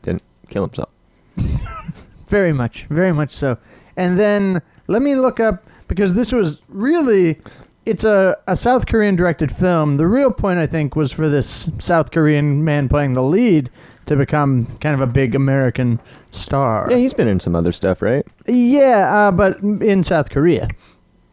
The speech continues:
Speaker 2: Uh, and yeah, I, I looked it up. He was, I guess he was acclaimed in a two thousand one South Korean movie called Friend.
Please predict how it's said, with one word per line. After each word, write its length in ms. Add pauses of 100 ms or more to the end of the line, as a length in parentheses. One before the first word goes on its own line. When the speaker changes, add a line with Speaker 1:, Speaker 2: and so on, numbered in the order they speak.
(400)
Speaker 2:
Uh, 460
and 200
yeah, 400
I, 100
I 60
looked 320
it 80
up. 240
He 260
was, 560
I 100
guess 280
he 180
was 140
acclaimed 520
in 80
a 60
two 180
thousand 400
one 300
South 300
Korean 280
movie 240
called 360
Friend. 580